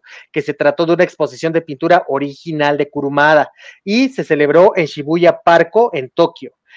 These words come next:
La entrada fue gratuita y fue organizada por el Comité Ejecutivo de la Exposición de Pintura Original de Masami Kurumada,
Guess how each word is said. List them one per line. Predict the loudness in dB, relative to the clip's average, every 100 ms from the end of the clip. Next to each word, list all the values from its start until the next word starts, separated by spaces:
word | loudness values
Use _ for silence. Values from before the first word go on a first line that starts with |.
| _
La | -2
entrada | -2 2 4 6 6 2
fue | 0 2
gratuita | 2 2 0 0 4 2
y | 2
fue | -2 0
organizada | 0 -2 2 2 4
por | 0 -4
el | -6
Comité | -12 -10 4 6
Ejecutivo | 6 0 -12 -4 2 2
de |
la | 2
Exposición | -4 -10 -14 -10 -6 -2
de | -4
Pintura | -6 -6 0
Original | 0 -2 -6 -4
de | -4
Masami | -6 -6 -8
Kurumada, | -8 -14 -2 0 2 0